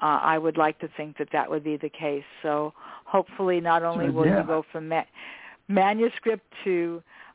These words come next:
Speaker 1: um, buy it on Amazon to, um, and starring in a film that somebody will write a screenplay about, but they will need to use your book to do it.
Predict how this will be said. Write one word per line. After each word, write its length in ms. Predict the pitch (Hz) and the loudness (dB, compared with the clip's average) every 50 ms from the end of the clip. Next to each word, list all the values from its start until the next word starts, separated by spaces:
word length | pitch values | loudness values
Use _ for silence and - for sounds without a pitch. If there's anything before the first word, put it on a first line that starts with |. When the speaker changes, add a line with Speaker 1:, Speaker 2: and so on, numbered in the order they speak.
| - - | -8 -2
Speaker 1:
um, 260 | 165 170 165 165 165 | 0 0 0 0 0
buy 280 | 156 196 185 185 196 208 | 0 2 2 4 4 4
it 60 | 202 | 4
on 160 | 196 185 180 | 2 2 2
Amazon 800 | 185 185 190 190 185 180 170 - 185 165 156 156 156 165 165 - - - - - - _ - - - | 2 2 2 2 0 -2 -2 0 0 2 2 2 0 -2 -6 -12 -20 -20 -20 -20 -20 _ -14 -8 0
to, 380 | 196 185 175 170 170 170 170 170 - _ - | 2 2 4 4 2 0 0 -2 -4 _ 0
um, 460 | 165 165 160 156 156 156 156 156 160 - _ - | 2 4 4 4 4 2 0 -2 -8 -16 _ -8
and 160 | 175 170 170 - - | -6 -6 -6 -8 -8
starring 640 | - - 202 196 196 185 170 165 160 156 156 165 170 - _ _ - - _ _ _ | -2 2 2 4 4 4 4 2 2 0 -4 -10 -16 -20 _ _ -20 -20 _ _ _
in 160 | - 175 170 | -8 -4 -4
a 80 | 170 165 - - | -4 -4 -4 -4
film 380 | 202 185 175 165 165 160 165 160 | 0 2 2 4 2 0 0 0
that 240 | 170 160 - - - _ _ - - | 2 2 2 2 -2 _ _ -6 -2
somebody 380 | 208 196 190 180 175 160 165 | 0 0 2 2 0 2 2
will 160 | 160 165 160 156 | 2 0 2 4
write 200 | 160 156 156 160 | 4 2 2 0
a 80 | 156 - - - | -2 -6 -10 -12
screenplay 560 | 175 160 160 165 156 - - 170 156 147 151 | -12 -12 -12 -14 -14 -8 -4 -2 -2 -2 -2
about, 360 | 147 156 151 147 147 - - _ _ _ _ - | -2 -2 -2 -2 -2 -4 -6 _ _ _ _ -4
but 120 | 160 160 - | -2 0 2
they 100 | 165 156 | 2 2
will 120 | 156 160 156 | 2 0 -6
need 180 | 156 165 160 151 | -6 -8 -10 -6
to 60 | 160 | -4
use 220 | 156 156 156 147 - | -4 -4 -4 -4 -4
your 220 | 165 160 156 160 156 | -2 -2 -2 -2 -2
book 300 | 147 151 151 143 - _ - - _ _ - | -2 -2 -2 -2 -2 _ -12 -20 _ _ -14
to 80 | 151 | -10
do 240 | 143 151 139 135 - | -2 0 0 0 0
it. 140 | - 147 | -4 -8